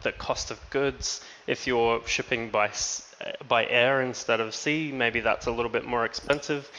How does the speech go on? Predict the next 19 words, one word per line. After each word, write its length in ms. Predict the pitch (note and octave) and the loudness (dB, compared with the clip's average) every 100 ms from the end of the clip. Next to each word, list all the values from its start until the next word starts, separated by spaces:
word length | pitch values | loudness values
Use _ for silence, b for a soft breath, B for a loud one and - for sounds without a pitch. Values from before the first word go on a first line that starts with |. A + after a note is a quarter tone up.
| B - | B -4
Can 220 | - B2+ B2+ | 0 2 2
you 160 | A#2+ - | -2 -4
plan 360 | - A#2+ A#2 A#2+ | 0 4 4 4
ahead 380 | A2 B2 E3 E3+ | 2 2 2 0
and 300 | A#2 A#2 - C#3+ | -4 -6 -10 -2
do 160 | A#2 A2+ | 2 2
a 60 | |
sea 220 | - D#3 E3 | 2 -2 -2
shipment 460 | - - A#2 A2 - B B - | -2 -2 -2 -4 -8 B B -2
and 300 | A#2 A2 A2 | 2 2 2
maybe 240 | B2+ A#2+ A#2+ | 0 2 2
get 180 | A#2 | 4
a, 260 | A#2 A2 - | 4 4 2
a 40 | |
better 300 | A2 A#2+ A2+ - | 2 2 2 2
cost 440 | - - - - | 0 0 -2 -4
on 140 | B2 A2+ | -4 -2
your 80 | |
goods? 500 | G#2+ B2+ A2+ - - | -2 -2 -2 -4 -12